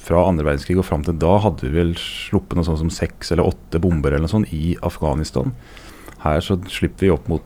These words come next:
seks hundre, eller mange det var. Altså, vi er helt, altså, i fremste linje, tar veldig kompliserte og vanskelige oppdrag. Eh, litt out of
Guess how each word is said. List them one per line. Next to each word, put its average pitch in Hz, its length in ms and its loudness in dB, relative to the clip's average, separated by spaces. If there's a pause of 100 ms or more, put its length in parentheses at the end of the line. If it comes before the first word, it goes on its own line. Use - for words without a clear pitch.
seks - 360 -6
hundre, 80 260 2
eller 87 100 4
mange 85 160 2
det 85 80 2
var. 110 160 4
Altså, 95 160 -2
vi 92 120 4
er 82 280 4 (560)
helt, 101 300 4 (160)
altså, 92 240 2
i 95 100 0
fremste 104 400 2
linje, 104 300 4 (420)
tar 98 260 6
veldig 92 260 6
kompliserte 98 500 2
og 104 80 4
vanskelige 90 320 2
oppdrag. 135 420 2
Eh, 104 640 4 (400)
litt 131 160 6 (120)
out 90 280 4
of 113 80 0